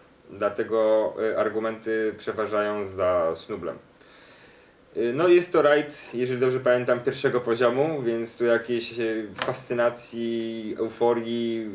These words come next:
challenge'u nie ma żadnego. Zrobimy to sobie szybko, łatwo i przyjemnie. Od razu zachęcam was do sekcji komentarzy.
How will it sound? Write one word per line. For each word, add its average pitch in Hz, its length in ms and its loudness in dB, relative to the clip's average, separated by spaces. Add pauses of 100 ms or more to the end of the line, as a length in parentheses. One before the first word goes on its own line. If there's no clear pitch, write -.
(120)
challenge'u 113 880 0
nie 117 120 -4
ma 117 120 2
żadnego. 104 540 0
Zrobimy 113 340 -4
to 104 80 -8
sobie 104 340 0
szybko, - 300 -4
łatwo 110 220 2
i 104 60 -2
przyjemnie. 101 560 -4 (480)
Od 104 120 -4
razu 123 260 2
zachęcam 120 500 0
was 113 220 2
do 110 300 4
sekcji 113 340 -4
komentarzy. 113 720 2